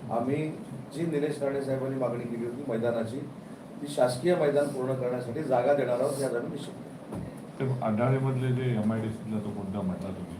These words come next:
Speaker 2: त्याच्यात गुंतवणूक केलेले एकोणपन्नास जे फ्लॅट झाले होते, अ, ते कुठे अडचणीत आल्याचा त्यांनी दावा करून ते एकत्र आलेले होते आणि त्यांची सुविधा बंद केल्याचा त्यांनी आरोप केलेला होता.
Speaker 1: मी त्याचंच मगाशी उत्तर दिलं. चौतीस हेक्टर जमिनीचा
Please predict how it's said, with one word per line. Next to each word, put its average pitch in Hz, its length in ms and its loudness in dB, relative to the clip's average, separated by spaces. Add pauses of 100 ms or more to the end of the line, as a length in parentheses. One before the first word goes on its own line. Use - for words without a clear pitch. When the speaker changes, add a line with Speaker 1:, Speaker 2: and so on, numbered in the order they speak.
(480)
Speaker 2:
त्याच्यात 107 240 0
गुंतवणूक 120 680 0
केलेले 131 320 0
एकोणपन्नास 123 600 2
जे 117 100 -2
फ्लॅट 104 240 -2
झाले 95 260 -2
होते, - 360 -8 (560)
अ, 98 120 -4 (120)
ते 131 80 2
कुठे 127 340 2
अडचणीत 127 420 0
आल्याचा 117 280 0
त्यांनी 110 200 -2
दावा 107 220 4
करून 107 260 0
ते 110 180 0
एकत्र - 340 -2
आलेले 95 280 0
होते 92 200 -4
आणि 95 100 -6
त्यांची 104 220 -4
सुविधा 139 460 4
बंद 139 220 2
केल्याचा 127 340 2
त्यांनी 107 220 -2
आरोप 95 200 -2
केलेला 85 360 -8
होता. 78 260 -10 (800)
Speaker 1:
मी 117 80 -8
त्याचंच 127 240 -6
मगाशी 123 300 -4
उत्तर 113 220 -8
दिलं. - 1080 -12
चौतीस 135 440 2
हेक्टर 160 300 -4
जमिनीचा 147 720 -2